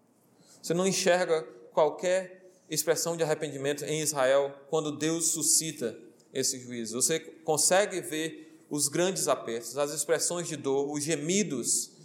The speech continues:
e é a isso que Deus está respondendo aqui A despeito da sua ira, a despeito da sua justa indignação pela infidelidade do seu povo, Deus vê os grandes apertos, os gemidos em que eles se encontram debaixo dos seus inimigos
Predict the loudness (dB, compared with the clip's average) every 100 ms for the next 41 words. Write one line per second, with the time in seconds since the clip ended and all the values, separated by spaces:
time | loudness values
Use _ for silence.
0 | -20 0 4 4 2 -2 -4 -6 -8 -12
1 | -10 -8 -8 -4 -4 -4 -6 -4 -4 -2
2 | -2 0 -2 -2 -10 -10 -12 _ _ _
3 | _ -20 -20 -20 -20 -2 -2 0 0 0
4 | -2 -2 0 0 0 -4 -4 -4 -4 -6
5 | -4 -4 -2 -2 -2 -2 0 0 -2 0
6 | 0 0 -4 -4 -6 -6 0 0 0 -4
7 | -8 -20 -20 -4 0 0 0 0 0 2
8 | 0 0 -2 -2 -2 -4 -4 0 4 4
9 | 2 -2 -4 -4 -4 -6 -18 -20 -8 -2
10 | 0 2 0 2 0 0 2 2 0 -10
11 | -6 -6 -2 -4 0 2 2 -2 -6 -8
12 | -6 -4 0 0 0 -2 -2 -2 -6 -2
13 | 0 0 -2 -10 -10 -12 -12 -12 -10 -6
14 | -6